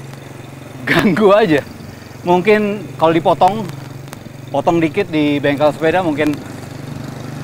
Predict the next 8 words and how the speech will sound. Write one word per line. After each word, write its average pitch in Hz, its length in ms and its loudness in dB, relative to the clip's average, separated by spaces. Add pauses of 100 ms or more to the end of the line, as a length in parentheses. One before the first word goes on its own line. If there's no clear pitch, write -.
(140)
nggak 143 160 2
masalah 139 400 6
ya. 127 40 -4 (2750)
Oke, 170 320 4 (880)
untuk 196 320 2 (240)
remnya 190 560 6
sangat 190 320 2
disayangkan 185 560 4